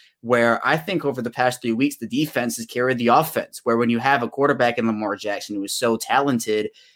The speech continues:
y-, you have to be able to put up more points than I think the Ravens are putting up right now. Some of it falls on Greg Roman, who has been on the hot seat for fans in Baltimore for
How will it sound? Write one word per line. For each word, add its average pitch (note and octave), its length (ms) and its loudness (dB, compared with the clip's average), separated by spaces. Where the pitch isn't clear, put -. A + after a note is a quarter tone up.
y-, - 100 -16
you C#3+ 160 0
have D3+ 260 2
to E3 80 -2
be C#3 200 2
able B2 380 4
to A#2 260 -2
put A#2 200 0
up A#2 140 4
more A2 200 2
points A#2+ 360 -4
than A2 100 -4
I G#2+ 60 -2
think G#2 160 -6
the G#2+ 60 -2
Ravens G#2+ 180 -2
are G2+ 60 -8
putting G2+ 240 -4
up A2 180 0
right G#2+ 180 -2
now. G#2 320 0
Some B2 340 2
of A#2 100 2
it A#2+ 140 -2
falls A2+ 300 2
on A2 160 0
Greg G#2+ 240 -2
Roman, G#2+ 400 4
who G#2 100 -4
has G#2 120 0
been A2 120 -2
on G#2 140 2
the G2 80 0
hot G#2+ 280 2
seat G#2+ 440 -4
for G2+ 260 0
fans A2+ 440 6
in G#2+ 120 2
Baltimore G#2+ 560 2
for G2+ 460 2